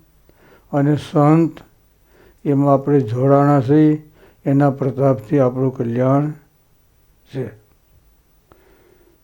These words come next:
સાધનથી નહીં, સાધન કરવાના,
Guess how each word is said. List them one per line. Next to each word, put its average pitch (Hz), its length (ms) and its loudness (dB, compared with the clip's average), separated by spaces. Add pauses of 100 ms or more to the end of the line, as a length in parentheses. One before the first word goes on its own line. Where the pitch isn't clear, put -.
(2250)
સાધનથી 147 720 0
નહીં, 147 200 2
સાધન 127 540 -4
કરવાના, 147 600 0